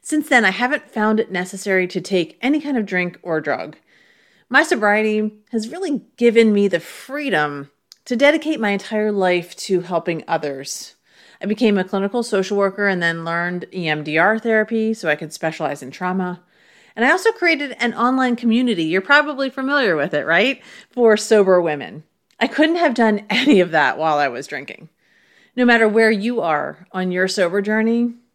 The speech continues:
there was a time when I was right there too. I want to help you discover how to become that stronger, more confident version of yourself, just like I have done.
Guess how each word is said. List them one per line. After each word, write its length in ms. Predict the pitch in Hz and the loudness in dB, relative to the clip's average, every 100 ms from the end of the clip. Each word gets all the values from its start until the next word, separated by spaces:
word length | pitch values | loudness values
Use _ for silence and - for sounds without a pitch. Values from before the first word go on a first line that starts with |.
| _ _ | _ _
there 140 | 240 | 0
was 180 | 359 453 | 2 2
a 60 | 440 | 0
time 400 | 277 226 208 190 | 2 2 2 0
when 180 | 175 - | -2 -6
I 180 | 147 160 | -2 -2
was 240 | 156 156 | -2 -4
right 220 | 156 143 | -4 -2
there 160 | 147 139 | -2 -2
too. 340 | - 127 - _ _ _ _ _ _ _ | -4 -10 -12 _ _ _ _ _ _ _
I 80 | - | -2
want 140 | 311 381 | 2 2
to 40 | |
help 200 | 285 220 | 0 0
you 140 | 214 | 0
discover 760 | 202 190 - 170 165 175 196 202 _ _ _ | 2 0 0 -2 0 0 0 -4 _ _ _
how 200 | 254 320 | -4 -2
to 80 | 427 | 0
become 380 | 466 427 233 185 | -2 0 0 0
that 220 | 135 - | -2 -10
stronger, 840 | - - 202 208 214 220 208 208 - _ _ | -12 -4 -2 0 0 0 -2 -6 -12 _ _
more 200 | 180 175 | -4 -4
confident 580 | 175 185 175 185 170 - | -4 -4 -4 -6 -6 -4
version 300 | 165 156 151 | -4 -2 -6
of 100 | 147 | -4
yourself, 560 | 147 - 143 127 - | -4 -2 -4 -4 -12
just 200 | - 226 | -6 -4
like 240 | - 247 - | -2 -4 -4
I 160 | - 175 | -4 -2
have 180 | 190 143 | -2 -4
done. 280 | 135 - | -6 -10